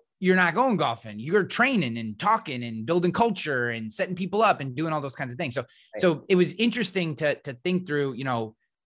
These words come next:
Speaker 1: it was more about how the heuristics that you put into your business to match what your, what your goals are. Um, and, and my point in saying all that is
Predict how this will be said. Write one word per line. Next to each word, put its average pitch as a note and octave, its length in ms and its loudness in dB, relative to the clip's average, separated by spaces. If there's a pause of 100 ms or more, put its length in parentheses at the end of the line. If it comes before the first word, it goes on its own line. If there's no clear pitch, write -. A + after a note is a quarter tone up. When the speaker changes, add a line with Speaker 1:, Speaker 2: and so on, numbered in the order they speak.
(340)
Speaker 1:
it F3 60 4
was E3 160 4
more G3 340 8
about C#3+ 540 4 (480)
how F3 400 2
the D3+ 160 -4
heuristics F3 720 0
that C#3 140 -8
you C#3 80 -10
put D#3 160 -6
into B2+ 160 -6
your B2+ 100 -4
business C3 760 2
to C#3 120 -6
match D3 480 0
what C#3 280 0
your, B2+ 220 -6 (280)
what D3 240 0
your C3 100 -2
goals D#3+ 480 4
are. A2+ 400 2 (400)
Um, A#2+ 540 -2
and, D3 200 -4
and C3+ 280 -4 (100)
my C#3 140 0
point E3 260 -2
in B2+ 60 -4
saying G#3+ 320 4
all C#3+ 100 4
that C3 220 0
is A#2+ 380 -6